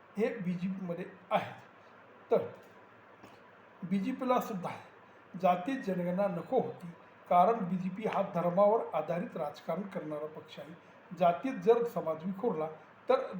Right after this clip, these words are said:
धर्माचं महत्त्व कमी होईल आणि मग आपण हिंदूला जास्तीत जास्त महत्त्व देऊन कशा पद्धतीने निवडणुका जिंकतो,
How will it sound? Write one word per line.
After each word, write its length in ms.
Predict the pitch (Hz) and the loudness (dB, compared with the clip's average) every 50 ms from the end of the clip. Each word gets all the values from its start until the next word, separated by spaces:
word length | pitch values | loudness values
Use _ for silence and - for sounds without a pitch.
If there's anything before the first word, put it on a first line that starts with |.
| 165 185 | 0 2
धर्माचं 500 | 190 196 196 190 185 180 - 254 254 196 | 4 4 6 4 2 2 0 -2 -2 -2
महत्त्व 280 | 175 175 165 - - 175 | -2 -4 -4 -6 -8 -8
कमी 260 | - - 226 247 269 | -4 -2 0 0 0
होईल 180 | 196 - 156 156 - - - - - - - - - 196 | -2 -4 -6 -8 -12 -14 -18 -20 -20 -20 -20 -6 -2 0
आणि 240 | 180 190 202 226 240 | 2 2 2 2 0
मग 240 | 214 208 247 240 - - - - - - - - - - - | 0 0 2 0 0 -2 -8 -14 -18 -20 -20 -20 -8 -2 0
आपण 280 | 190 185 - 240 247 240 - - 196 | 0 2 4 2 2 2 0 -6 -6
हिंदूला 1900 | 170 160 190 196 196 202 247 285 320 - - - - - - - - - - - - - - - - - - - - - - - - - - 208 220 233 - | -2 2 4 4 4 4 2 -2 -2 -4 -10 -12 -16 -20 -20 -20 -20 -20 -20 -20 -20 -20 -20 -20 -20 -20 -20 -20 -20 -20 -20 -20 -20 -16 0 2 2 2 2
जास्तीत 380 | 196 175 196 202 196 - - 220 | -2 0 0 0 0 0 0 0
जास्त 200 | 208 - - 269 | 0 0 0 -2
महत्त्व 440 | 277 208 196 196 190 190 - 196 190 | 0 0 0 0 0 -2 -4 -6 -4
देऊन 260 | 190 214 175 - - - - - - - - - - | -4 -4 -4 -6 -8 -14 -18 -20 -20 -20 -8 -4 -2
कशा 240 | 196 185 - 247 240 | -2 2 2 0 2
पद्धतीने 640 | 240 - 190 170 - 196 190 - 202 202 220 247 | 2 0 -2 -2 -2 -4 -4 -2 -2 -2 -2 0
निवडणुका 520 | 196 185 175 175 175 175 175 180 - 202 196 | 0 0 0 0 -2 -2 -4 -4 -4 -4 -4
जिंकतो, 460 | 175 196 247 240 185 - 185 160 165 | -2 -2 -2 -2 -2 -4 -6 -10 -12